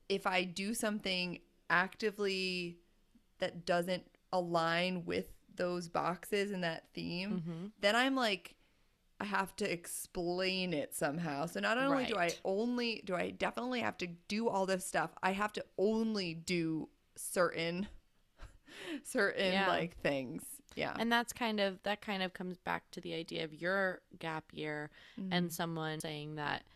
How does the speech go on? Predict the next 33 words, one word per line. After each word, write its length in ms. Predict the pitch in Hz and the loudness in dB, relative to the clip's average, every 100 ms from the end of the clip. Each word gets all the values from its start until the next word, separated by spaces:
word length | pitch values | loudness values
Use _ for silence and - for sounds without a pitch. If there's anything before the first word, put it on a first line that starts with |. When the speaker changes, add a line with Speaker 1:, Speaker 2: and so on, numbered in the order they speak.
| - - - - | -20 -20 -20 -14
Speaker 2:
like, 140 | 165 - | -12 -2
"How 220 | 175 165 | 2 4
are 100 | 165 | 4
you 140 | 165 | 2
going 260 | 160 156 151 | 0 -2 -2
to 120 | - | -8
spin 400 | - - 170 170 | -10 -4 -2 0
this 400 | 160 156 156 - | 0 0 0 -4
and 100 | - | -6
how 220 | 160 160 156 | -4 0 0
are 100 | 156 | 0
you 200 | 156 160 | -2 -2
going 440 | 160 156 151 156 | -2 -2 -4 -4
to 200 | - 156 | -4 -2
make 280 | 160 156 - | -2 -2 -4
this 220 | 160 - | -6 -4
not 340 | 160 156 160 | -2 0 0
look 200 | 170 156 151 | -4 -8 -4
bad?" 640 | 147 170 190 - - - - _ _ _ _ _ - | 4 6 6 4 -2 -6 -14 _ _ _ _ _ -4
Speaker 1:
Oh, 120 | 226 | -2
it's 200 | 190 - | -2 -2
pervas-, 640 | - - 170 180 196 208 - | 0 0 0 -2 -2 -4 -8
it's, 160 | 175 - | -8 -6
like, 160 | 190 | -4
a 80 | 180 | -4
pervasive 760 | 170 185 180 170 170 160 127 | -4 -4 -2 -2 -2 -4 -4
thing, 440 | - - 120 - - | -8 -8 -8 -8 -10
the 100 | - | -10
spin. 480 | - - - 85 - _ | -10 -8 -8 -8 -14 _
Speaker 2:
Yeah. 340 | 196 175 165 165 175 _ - | -12 -10 -10 -12 -14 _ -4
Speaker 1:
I 60 | 180 | -4
have 340 | 185 196 190 | 4 6 6
found 580 | - 185 170 165 170 | 4 4 6 4 0